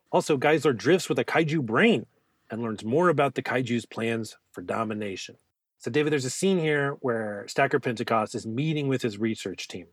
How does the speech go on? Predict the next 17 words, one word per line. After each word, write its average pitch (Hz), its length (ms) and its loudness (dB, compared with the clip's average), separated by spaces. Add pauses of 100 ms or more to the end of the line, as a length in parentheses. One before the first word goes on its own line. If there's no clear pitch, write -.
(160)
You 170 80 2
know 214 80 6
how 196 140 4
in 160 80 2
movies 156 280 4
sometimes 139 640 0
it's 127 120 -2
like 113 160 0
their, 113 240 0
their 123 120 2
technology 117 440 -2
is, 107 80 -2
like, 107 100 -2
a 113 40 0
little 110 200 -2
too 117 240 0
good? 117 400 2